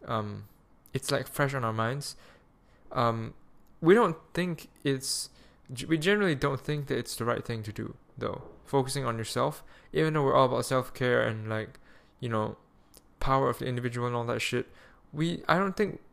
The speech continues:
collectively we think it's still, we still don't think it's right to focus on the self, um, because we feel like we should be altruistic, or at least we feel like we should be.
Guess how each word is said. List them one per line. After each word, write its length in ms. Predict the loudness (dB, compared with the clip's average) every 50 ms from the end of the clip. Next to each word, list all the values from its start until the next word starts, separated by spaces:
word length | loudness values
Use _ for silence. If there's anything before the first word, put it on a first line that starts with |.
| -20 -16 -4
collectively 580 | 0 2 4 4 2 2 -2 -2 0 0 -2 -2
we 200 | 0 -2 -2 -4
think 340 | -4 -4 -6 -6 -6 -6 -10 -6
it's 440 | -6 -6 -4 -4 -6 -8 -8 -8 -10 -14 -14 -12
still, 520 | -12 -6 0 2 2 2 2 -2 -6 -10 -16 _ -20 -20 -20 _ _ _
we 100 | -4 -4
still 220 | 2 4 6 6 6
don't 120 | 4 2
think 140 | -2 -2 -2
it's 180 | -2 -2 -2
right 220 | 0 0 0 -2 -4 -8 -16 -18 -20 -20 -20 -20 -20 -20 -14 -6
to 340 | -2 0 2 2 0 0 -4
focus 420 | -2 0 0 0 2 0 -2 -2 -2
on 180 | -4 -4 -4 -4
the 80 | -4
self, 340 | -2 0 0 0 -2 -4 -10 -18 -20 -20 -20 -20 -20 -20 -20 -14 -6
um, 420 | -2 -2 0 0 -2 -6 -8 -10 -6 -2
because 260 | -2 0 0 0 0
we 100 | 0 -2
feel 180 | 0 0 2
like 220 | 2 2 0 -2 -4
we 120 | -4 -4
should 380 | -4 -2 -2 -2 -2 -2 -6 -8
be 320 | -6 -4 -4 -6 -6 -8 -12 -16 -20 -20 -4 -2
altruistic, 540 | -2 -2 -2 -2 -4 -4 -4 -6 -8 -10 -10 -16 -20 -20 _ -20 -20 _ _ _ _ _ _ -20 _ _ _ _ -20 -20 -20 _ -20 -14 0
or 160 | 4 4 6 6
at 80 | 4
least 160 | 2 0 -2
we 60 | -2 -4
feel 280 | -4 0 2 2 4
like 200 | 4 2 0 0
we 120 | -2 -4 -4
should 280 | -2 -4 -4 -6 -6
be. 200 | -8 -10 -10 -10